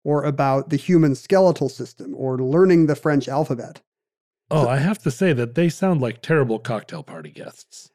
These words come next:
Speaker 1: Yeah, absolutely. Like all educational faddists of this time, you would want to avoid them at all costs. But I'm looking through the table of contents of her, of a, uh, Winifred,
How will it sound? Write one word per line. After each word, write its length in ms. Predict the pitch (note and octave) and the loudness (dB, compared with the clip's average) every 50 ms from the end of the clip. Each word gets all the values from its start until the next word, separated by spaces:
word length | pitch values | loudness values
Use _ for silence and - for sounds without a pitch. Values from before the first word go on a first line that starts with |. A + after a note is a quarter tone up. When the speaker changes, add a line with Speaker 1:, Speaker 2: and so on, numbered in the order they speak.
| _ _ _ | _ _ _
Speaker 1:
Yeah, 200 | F#3 E3+ D3 - | 0 0 0 2
absolutely. 520 | - E3+ E3+ C3+ - C#3 C3 C3 - - - | 0 -2 -2 0 -2 -4 -4 -4 -6 -4 -2
Like 180 | D3+ D#3+ - | -2 0 2
all 160 | E3 E3 E3 D3+ | 4 4 4 4
educational 520 | D#3 D3+ D3+ - D3+ D3+ D3+ - C#3 B2 | 2 0 0 -2 -2 -4 -2 -2 -6 -4
faddists 400 | - - C#3 C3 B2+ A#2+ - - | -2 -2 -2 -2 -2 -6 -8 -10
of 100 | A#2 G#2 | -10 -10
this 140 | A2+ A#2 - | -10 -12 -12
time, 360 | - A2+ G#2+ G#2 - D4+ D4 - | -14 -16 -14 -12 -14 -14 -12 -6
you 160 | D3+ C#3 C3 | -4 -2 -2
would 120 | B2+ B2+ | -2 -2
want 240 | A#2+ B2 A#2+ A#2 - | -4 -4 -6 -6 -8
to 100 | - - | -6 -6
avoid 300 | C3+ B2+ B2 B2+ B2 A#2 | -6 -4 -4 -4 -4 -4
them 180 | A#2 A#2+ A2+ A2 | -6 -8 -8 -8
at 80 | A2+ | -8
all 160 | A#2 A2 G#2+ A#2+ | -8 -8 -8 -10
costs. 380 | - - - - - - - | -12 -10 -12 -12 -12 -14 -6
But 100 | _ F#3 | _ 0
I'm 140 | F3 F3 F#3 | 2 2 2
looking 260 | F#3 G#3+ - G#3 F#3+ | 2 2 2 2 2
through 240 | - - F#3 E3+ D#3+ | 2 4 4 4 4
the 320 | C#3+ C#3+ C#3 C3+ C3+ A#2+ - _ _ - _ | 4 2 0 0 -2 -4 -8 _ _ -20 _
table 260 | - F#3 F3+ D#3 D#3 | -2 -2 0 0 0
of 80 | C#3+ - | -2 -2
contents 400 | - D#3 C#3+ - D3 B2+ - - | -2 -2 -2 -2 -2 -4 -4 -6
of 120 | C3 - | -8 -4
her, 340 | - C3 B2+ B2 A#2+ - - - - _ | -4 -4 -2 -4 -4 -8 -12 -20 -8 _
of 320 | C#3+ C#3 C#3 D3 C#3+ C3 | -6 -4 -2 -4 -4 -2
a, 320 | B2+ B2+ B2 A#2+ A#2 A#2 A#2 - B2+ | -2 -4 -4 -4 -4 -6 -8 -8 -8
uh, 180 | B2 A#2+ A#2 | -8 -6 -4
Winifred, 440 | B2 C3 C#3+ C#3+ C#3 - C#3 C3 B2+ | -2 -2 -2 -2 -2 -2 -6 -6 -6